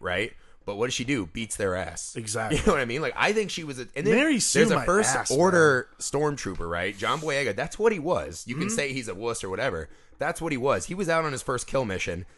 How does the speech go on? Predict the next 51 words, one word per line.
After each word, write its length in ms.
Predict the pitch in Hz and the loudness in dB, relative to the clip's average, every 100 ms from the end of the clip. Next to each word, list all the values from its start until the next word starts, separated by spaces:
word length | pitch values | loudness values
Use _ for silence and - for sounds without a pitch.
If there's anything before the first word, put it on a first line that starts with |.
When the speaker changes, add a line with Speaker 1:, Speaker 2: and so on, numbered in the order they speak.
| - - | -20 -12
Speaker 1:
A 60 | 110 | -6
day 260 | 104 143 | 0 0
later, 300 | 131 139 123 | 2 2 2
she's 220 | 107 143 135 | 0 -2 0
knocking 380 | 117 117 117 | 2 2 0
him 80 | 101 | 0
out 160 | 110 - | 0 0
with 100 | 92 | -4
a 60 | |
stick. 320 | - 139 92 - | -4 -4 -4 -6
He's 120 | 151 | -14
running 480 | 95 131 160 135 120 | -6 -4 -4 -4 -2
from 200 | 127 107 | -2 -2
her 240 | 104 101 | -2 -2
in 120 | 95 | -4
terror. 440 | - 147 92 78 - - | -4 -2 -2 -4 -10 -12
Speaker 2:
She 500 | - - - 269 294 | -2 0 4 4 4
helped 360 | 226 196 180 - | 4 4 2 0
Speaker 1:
She 100 | 143 | 2
Speaker 2:
him. 160 | 185 | 4
Speaker 1:
flies 220 | 160 165 160 | 4 2 0
the 100 | 156 | -2
Millennium 360 | 139 143 135 | -2 -4 -6
Falcon 460 | 117 131 131 120 113 | -2 -2 0 -2 -4
and 160 | 117 | -4
does 160 | 123 131 | -2 -2
all 300 | 131 143 190 | -2 -4 -2
this 180 | 165 143 | -2 -2
before 320 | 139 - 131 | -6 -6 -4
the 100 | 123 | -4
first 340 | - 139 143 - | -6 -4 -4 -6
scene 180 | 139 127 | -6 -6
where 80 | 117 | -6
she 160 | 123 | -6
really 480 | 107 101 131 156 147 | -8 -8 -6 -4 -6
seems 380 | 127 135 127 123 | -6 -6 -6 -6
to 100 | 127 | -8
have 400 | 117 113 110 104 - - - - | -4 -2 -2 -4 -10 -18 -18 -10
some 340 | - 127 123 | -4 -4 -4
kind 300 | 127 127 113 | -4 -4 -4
of 100 | 117 | -6
moment 500 | 101 104 110 104 101 | -6 -6 -4 -4 -6
with 200 | 95 92 | -4 -4
the 80 | 92 | -4
Force, 400 | - 90 78 - | -4 -4 -4 -4
right? 180 | 85 82 | -4 -2
Speaker 2:
Yes. 420 | 135 98 - - - | -4 -6 -8 -8 2
Speaker 1:
During 200 | 123 123 | 4 4
her 100 | 117 | -2
interrogation. 720 | 113 120 98 92 110 113 95 | -4 -6 -6 -6 -8 -8 -12
So 320 | 90 107 104 | -10 -8 -8